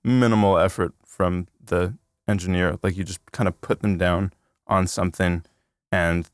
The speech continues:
they sound amazing and they capture, like, the sound of a space. We also use a Tree Audio Tree Branch two. That was the preamp that we used on virtually all of the vocals.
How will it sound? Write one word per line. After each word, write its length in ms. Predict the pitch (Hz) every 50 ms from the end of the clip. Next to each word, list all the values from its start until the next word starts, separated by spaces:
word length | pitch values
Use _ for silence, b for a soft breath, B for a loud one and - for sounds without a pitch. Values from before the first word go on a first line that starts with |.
| _
they 280 | - - 101 90 87 87
sound 340 | - - - 104 95 92 92
amazing 480 | 95 87 87 90 90 82 95 92 90
and 100 | 90 87 85
they 100 | 87 87
capture, 560 | - - 92 90 87 - - - 92 92 98 -
like, 260 | - 101 107 107 - - _ _ _
the 100 | - 117
sound 380 | - - - 101 95 92 90 92
of 240 | 92 90 87 - - -
a 80 | -
space. 480 | 95 - - - 101 95 - - - - - _ _ _ _ _ _ _ -
We 80 | 123 120
also 920 | 107 101 - - 117 110 107 104 104 107 107 104 107 107 107 107 104 - _ _ _ -
use 760 | 107 107 104 104 104 104 104 104 101 101 - - - - - _ -
a 200 | - 107 101 95
Tree 460 | 92 - - - 123 120 113 110 113 113
Audio 640 | 95 104 104 107 107 104 104 104 104 104 110 123 - _
Tree 280 | - - - 120 113 110
Branch 680 | 107 - - 110 104 107 101 - - - - - - - _ _ _ _ _ _ _
two. 320 | - - 113 113 123 175 - _ _ _ _ _ _ _ _ _ _ -
That 160 | 101 95 -
was 320 | 92 101 - - - - -
the 220 | - 101 90 92 - _ _ _ -
preamp 380 | - - 117 107 98 101 107 -
that 100 | 113 -
we 80 | -
used 260 | 107 101 101 98 -
on 160 | 107 98 92 87
virtually 480 | 87 98 95 - - 104 92 104 92
all 280 | 87 - 90 87 87 87
of 100 | 90 87
the 60 | 92
vocals. 600 | 85 95 90 90 - - 101 107 104 - - -